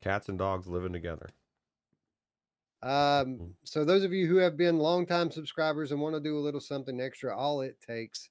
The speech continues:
Speaker 2: is three dollars. Not per day, not per week, three dollars per month. And you can support us on Patreon, where you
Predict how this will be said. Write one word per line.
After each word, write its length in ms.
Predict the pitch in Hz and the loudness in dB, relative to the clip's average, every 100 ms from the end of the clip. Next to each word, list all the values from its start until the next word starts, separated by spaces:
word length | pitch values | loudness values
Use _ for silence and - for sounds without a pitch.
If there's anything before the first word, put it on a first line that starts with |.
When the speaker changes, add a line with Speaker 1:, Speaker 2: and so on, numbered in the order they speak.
| _ _ _ _ | _ _ _ _
Speaker 2:
is 140 | - | -18
three 220 | - 170 | -4 0
dollars. 560 | 175 135 101 85 - - _ _ _ _ - | 2 2 0 -6 -16 -20 _ _ _ _ -4
Not 240 | 170 170 | -4 -2
per 120 | 190 | -2
day, 300 | 165 143 131 | 2 2 2
not 280 | 123 127 - | 0 -2 -4
per 140 | 135 | -6
week, 280 | 117 104 104 - | -4 -4 -8 -6
three 180 | 175 | -2
dollars 420 | 208 180 165 151 - _ | 2 2 2 0 -6 _
per 300 | - 180 196 | -4 0 2
month. 680 | 170 127 156 160 107 _ _ _ _ _ - | 2 2 4 4 2 _ _ _ _ _ -8
And 160 | 117 | -4
you 100 | 143 | -4
can 120 | 165 165 | -4 -8
support 320 | 143 156 135 | -4 -2 -2
us 140 | 127 | -2
on 160 | 135 123 | -4 -4
Patreon, 720 | 135 135 135 113 107 104 107 | -4 -6 -4 -8 -6 -6 -8
where 140 | 110 | -6
you 600 | 117 117 190 254 143 110 | -8 -4 -2 0 0 -2